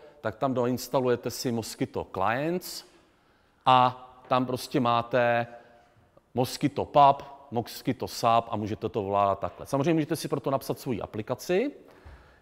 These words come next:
anebo můžete použít něco dalšího, kde můžete přidat vlastně nějakou jako jednoduchou logiku. Takže můžete třeba tohle robůtka pos-, připravit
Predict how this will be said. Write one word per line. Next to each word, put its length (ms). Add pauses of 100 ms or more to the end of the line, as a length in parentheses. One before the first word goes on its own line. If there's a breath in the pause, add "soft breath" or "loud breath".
(160 loud breath)
anebo 720 (300)
můžete 400
použít 480
něco 460 (220)
dalšího, 520
kde 120
můžete 320
přidat 440
vlastně 320
nějakou 480 (340 loud breath)
jako 220
jednoduchou 500
logiku. 440 (800)
Takže 400 (500 loud breath)
můžete 240
třeba 180
tohle 240
robůtka 400
pos-, 220
připravit 800